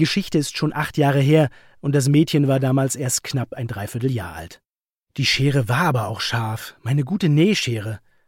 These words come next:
nimmt die Mutter bereitwillig den Faden auf, die vertraute Chance witternd, hier Verbindung und Gemeinsames zu entzünden, was ihr als Krebssternzeichen einfach sehr am Herzen liegt.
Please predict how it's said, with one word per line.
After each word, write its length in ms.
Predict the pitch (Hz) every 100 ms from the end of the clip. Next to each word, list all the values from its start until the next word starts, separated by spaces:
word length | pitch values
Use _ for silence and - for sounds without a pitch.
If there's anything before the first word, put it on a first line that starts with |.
| _ _ _
nimmt 220 | 117 123
die 80 | 123
Mutter 260 | 135 160 131
bereitwillig 540 | 107 113 131 135 131
den 120 | 123
Faden 340 | - 131 135 135
auf, 260 | 135 139 - _ _
die 60 | 151
vertraute 480 | 151 - 143 185 147
Chance 380 | - 156 143 131
witternd, 300 | 139 143 135
hier 180 | 135
Verbindung 580 | 139 127 117 156 165 139
und 140 | 123 120
Gemeinsames 680 | 127 123 139 107 101 98
zu 140 | - 107
entzünden, 520 | 104 - 127 131 131 - _ _ _
was 180 | 131 -
ihr 120 | 143
als 160 | 131 -
Krebssternzeichen 920 | 147 147 - 135 123 123 120 127 135
einfach 300 | 117 131 113
sehr 180 | 123
am 80 | 120
Herzen 340 | 120 110 - 98
liegt. 240 | 101 -